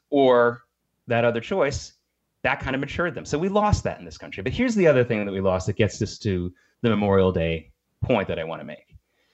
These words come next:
We lost in America the everyday connection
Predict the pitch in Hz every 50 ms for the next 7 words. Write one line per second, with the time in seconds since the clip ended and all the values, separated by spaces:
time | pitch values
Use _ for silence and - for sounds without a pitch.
0 | _ _ _ _ _ _ - 127 185 220 254 254 226 175 160 156 156 151 98 -
1 | 151 131 120 101 95 92 90 87 82 - 87 80 80 82 - - 113 117 - -
2 | 143 151 160 160 170 180 175 151 147 143 139 - - 117 101 98 92 - - -
3 | -